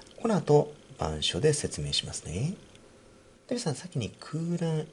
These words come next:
Eをですね、考えていただけるとよろしいかと思います。で、皆さん、これ、例えば、一番のwithを入れるとですね、もちろん前置詞でございますので、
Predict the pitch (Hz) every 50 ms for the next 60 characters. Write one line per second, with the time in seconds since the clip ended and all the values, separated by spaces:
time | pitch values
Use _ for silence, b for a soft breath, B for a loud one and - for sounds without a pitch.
0 | - - - 113 151 180 196 190 135 - - - - - - - - 110 107 110
1 | - - - 87 82 80 76 76 78 - - 78 76 - - 80 82 - 82 80
2 | 87 90 - 165 175 175 165 143 139 135 127 - - - 90 - 85 - - 73
3 | 69 71 - - - - - - - - - - - - - - - - - -
4 | - - - - - - - - - - - - _ - 208 196 - 127 117 123
5 | 127 147 151 - 190 131 90 78 76 - - - - - - - 170 - - -
6 | - - - - 269 - 220 196 156 131 110 110 104 101 98 98 87 82 85 87
7 | 107 110 110 - 104 87 78 71 67 - - 78 85 82 87 78 78 76 - -
8 | - - - - - 76 71 - - - 104 107 - 151 113 76 73 - - -
9 | - 90 90 92 98 107 110 107 101 - - - 131 - - - - - - -
10 | - - 151 - - - - - - - - - - 180 185 180 175 170